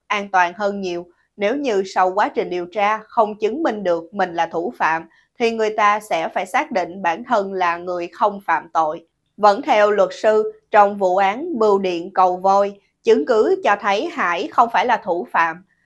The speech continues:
là dấu vân tay của Hải không trùng khớp với dấu vân tay thu được ở hiện trường. Đúng ra thì Hải phải được xác định là không liên quan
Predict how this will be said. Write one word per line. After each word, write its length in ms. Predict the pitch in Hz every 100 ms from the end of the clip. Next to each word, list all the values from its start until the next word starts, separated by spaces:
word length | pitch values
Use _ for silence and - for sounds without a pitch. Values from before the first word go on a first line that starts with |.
| _
là 180 | 214 214
dấu 360 | 202 208 254 330
vân 260 | 240 220
tay 200 | 214 202 208
của 140 | 190
Hải 380 | 240 220 170 196
không 280 | - 233 214
trùng 200 | 208 180
khớp 320 | 190 220 349 -
với 120 | 214
dấu 180 | 254 233
vân 240 | 254 196
tay 260 | 196 190 202
thu 220 | - 220 220
được 200 | 170 165
ở 140 | 185
hiện 280 | 226 165 165
trường. 300 | 180 170 165 _ _ _ -
Đúng 240 | 202 262
ra 300 | 311 196 196 196
thì 180 | 202 180
Hải 480 | 185 165 175 330 - _
phải 160 | 196 226
được 180 | 196
xác 240 | - 311 320
định 240 | 190 170
là 160 | 196 180
không 260 | - 208
liên 240 | 202 196 190
quan 260 | 190 196